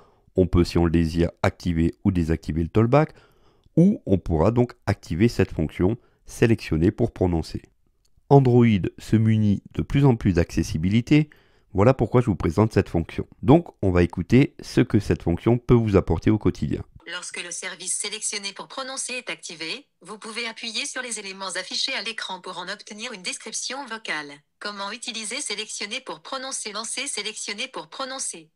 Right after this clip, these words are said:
Speaker 2: Ensuite, appuyez sur un élément de l'écran, comme du texte ou une image. Pour sélectionner plusieurs éléments, faites glisser votre doigt sur l'écran. Pour écouter une description de tous les éléments à l'écran, appuyez sur le bouton de lecture.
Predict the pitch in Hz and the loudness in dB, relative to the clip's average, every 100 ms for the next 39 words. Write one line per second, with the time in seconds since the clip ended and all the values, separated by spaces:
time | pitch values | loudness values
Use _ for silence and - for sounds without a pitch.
0 | - 165 - 202 302 - - _ 180 - | -12 -10 -8 -10 -12 -18 -18 _ -12 -10
1 | 190 247 269 202 185 190 196 196 233 175 | -10 -8 -8 -10 -10 -12 -12 -14 -12 -12
2 | 165 151 - 170 220 - _ 202 202 190 | -10 -10 -8 -8 -12 -18 _ -10 -10 -12
3 | - 254 262 - 202 190 185 180 175 277 | -12 -12 -10 -12 -14 -16 -12 -8 -6 -2
4 | - - _ - - 202 214 - 208 196 | -4 -4 _ -14 -10 -10 -8 -8 -8 -10
5 | 196 233 226 190 185 202 208 185 190 294 | -10 -10 -8 -10 -10 -12 -12 -12 -12 -16
6 | _ - 220 208 185 180 - 196 175 170 | _ -10 -6 -6 -10 -12 -8 -8 -8 -8
7 | 156 147 214 214 170 170 220 - 170 170 | -12 -10 -8 -8 -10 -14 -10 -8 -8 -10
8 | 277 _ - 165 196 220 196 294 233 214 | -14 _ -16 -10 -10 -12 -14 -14 -12 -12
9 | - 220 - - 277 220 285 262 220 208 | -12 -12 -10 -10 -10 -12 -12 -12 -12 -12
10 | 208 214 262 202 175 - 165 226 - - | -12 -10 -8 -8 -8 -8 -10 -12 -14 -12
11 | 185 - 190 269 - 180 165 226 - 277 | -12 -10 -10 -10 -10 -12 -14 -16 -14 -12
12 | 180 - - 190 185 - 208 220 320 | -14 -18 -12 -12 -10 -10 -8 -8 -8